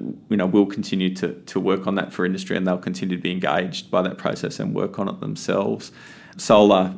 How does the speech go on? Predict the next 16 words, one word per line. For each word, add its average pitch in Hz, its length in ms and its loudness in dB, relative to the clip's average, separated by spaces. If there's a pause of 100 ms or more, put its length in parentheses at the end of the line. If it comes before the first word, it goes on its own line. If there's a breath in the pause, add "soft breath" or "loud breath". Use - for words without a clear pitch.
(120)
will, 101 460 2
will 107 100 2
continue 98 460 2
to 95 120 -4
go 87 220 2
up, 87 340 0
a-, 104 160 2
and 101 140 4
other 90 300 -2
renewable 92 480 0
energy 95 300 0
will 92 120 0
continue 92 400 -2
to 92 320 -4
be 95 240 -2
installed, 101 640 -2